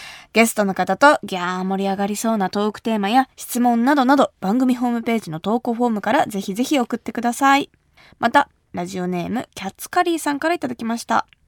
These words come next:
ありがとうございます。お酒が入ると気づくと椅子の上に正座してる。なんていう酒飲みあるあるも募集しています。あら、すごくなんかお利口さんな感じになるんですね。でもなんかお酒飲んだらこうなるって癖みんなありますよね。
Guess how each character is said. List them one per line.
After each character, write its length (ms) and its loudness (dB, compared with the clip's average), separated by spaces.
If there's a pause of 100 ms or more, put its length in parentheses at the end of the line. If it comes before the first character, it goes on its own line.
(100)
あ 20 -8
り 60 -6
が 80 -4
と 80 -10
う 20 -6
ご 40 -10
ざ 80 -4
い 40 -2
ま 200 2
す。 160 -16 (640)
お 140 -2
酒 380 2
が 120 6
入 300 4
る 120 -6
と 260 0 (100)
気 140 -4
づ 180 0
く 120 -10
と 240 -10
椅 60 -8
子 200 -2
の 240 8
上 180 6
に 140 -4
正 340 0
座 180 0
し 100 -8
て 140 -4
る。 220 -4
な 240 6
ん 60 -2
て 140 -2
い 60 2
う 40 0
酒 280 -6
飲 200 2
み 140 2
あ 100 4
る 120 6
あ 100 8
る 120 2
も 220 6
募 160 0
集 220 -2
し 80 -12
て 140 -6
い 100 -4
ま 340 4
す。 200 -12 (640)
あ 160 4
ら、 200 8
す 120 -6
ご 140 -4
く 140 -4
な 140 0
ん 80 -6
か 140 -8
お 120 0
利 100 -2
口 200 -2
さ 180 -2
ん 80 -2
な 220 2
感 200 4
じ 80 8 (300)
に 0 -
な 240 2
る 80 2
ん 40 0
で 100 -2
す 80 -10
ね。 120 -6 (360)
で 60 -2
も 60 0
な 120 4
ん 40 -2
か 100 0
お 80 2
酒 220 -4
飲 160 -2
ん 80 -4
だ 80 -2
ら 80 -4
こ 220 -2
う 40 -2
な 120 -2
る 60 -2
っ 40 -8
て 100 -12
癖 160 -12
み 180 -4
ん 100 0
な 80 0
あ 40 0
り 100 -2
ま 140 0
す 120 -8
よ 100 -8
ね。 120 -14